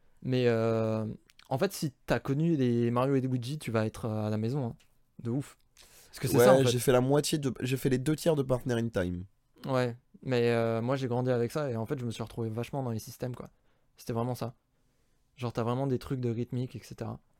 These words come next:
Speaker 2: Il est
Speaker 1: Mm.
Speaker 2: très, très drôle, ce jeu.
Speaker 1: Il s-, vraiment, euh, j'avais poncé ce jeu, je crois que j'ai fini deux fois. Un truc comme ça.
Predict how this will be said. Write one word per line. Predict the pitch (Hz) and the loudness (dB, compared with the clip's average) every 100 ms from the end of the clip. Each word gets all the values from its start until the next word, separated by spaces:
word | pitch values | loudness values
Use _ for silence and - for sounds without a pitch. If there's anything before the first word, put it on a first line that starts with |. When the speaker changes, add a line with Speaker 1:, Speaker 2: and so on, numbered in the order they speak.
| _ _ - - | _ _ -20 -12
Speaker 2:
Il | - | -8
est | |
Speaker 1:
Mm. | |
Speaker 2:
très, | 120 113 | -6 -6
très | - - | -8 -12
drôle, | - - | -14 -14
ce | - - | -16 -18
jeu. | - _ _ _ _ _ _ _ _ - | -20 _ _ _ _ _ _ _ _ -14
Speaker 1:
Il | 120 | -14
s-, | - - - _ _ | -14 -20 -20 _ _
vraiment, | 123 123 123 151 156 147 | -8 -2 0 0 -2 -2
euh, | 113 110 110 107 | -2 -2 -4 -4
j'avais | 107 104 | -4 -6
poncé | - 170 - 131 | -6 -8 -4 -4
ce | |
jeu, | 120 110 120 | -4 -6 -8
je | - | -8
crois | 165 | -8
que | 175 | -8
j'ai | 110 | -8
fini | - 107 | -8 -8
deux | 107 131 | -6 -10
fois. | - 123 120 | -10 -14 -14
Un | - _ _ _ _ _ _ - | -18 _ _ _ _ _ _ -16
truc | - | -16
comme | - 131 | -10 -12
ça. | - 123 | -10 -14